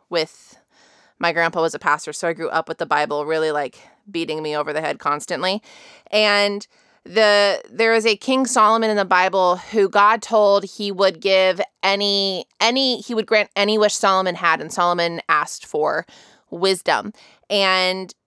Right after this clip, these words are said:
it, there is a story in the Bible where two women come before King Solomon, and they have this baby, and they're both freaking out because this baby is one of these women's, and one of them is lying. And so, um, one woman is like, "This is my baby," and the other woman was like,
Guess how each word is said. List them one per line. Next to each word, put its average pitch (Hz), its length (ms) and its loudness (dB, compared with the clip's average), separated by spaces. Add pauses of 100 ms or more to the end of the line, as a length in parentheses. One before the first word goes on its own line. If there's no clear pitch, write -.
(240)
it, 202 260 0
there 202 220 0
is 202 160 -2
a 196 80 -2
story 208 360 -2
in 202 80 -4
the 190 80 -2
Bible 180 580 0 (400)
where 180 380 2
two 233 280 -6
women 208 360 0
come 185 220 -2
before 185 300 0
King 180 260 -8
Solomon, 160 580 0 (380)
and 180 120 -4
they 175 80 0
have 190 300 0
this 202 180 -4
baby, 170 500 -6 (260)
and 185 140 -2
they're 180 100 2
both 180 180 0
freaking 233 600 -4
out 185 340 4
because 202 520 0
this 220 160 0
baby 262 360 2
is 180 120 -2
one 202 180 4
of 214 80 0
these 196 200 -4
women's, 220 320 0
and 185 180 -2
one 175 140 2
of 233 100 2
them 226 160 2
is 190 120 -2
lying. 165 480 0 (460)
And 220 300 2
so, 214 480 4
um, 190 340 2
one 269 140 2
woman 254 200 2
is 220 100 -2
like, 240 160 0
"This 339 160 0
is 269 100 -6
my 277 160 4
baby," 233 300 2
and 190 80 -2
the 208 60 2
other 240 140 2
woman 233 200 2
was 208 120 0
like, 220 200 0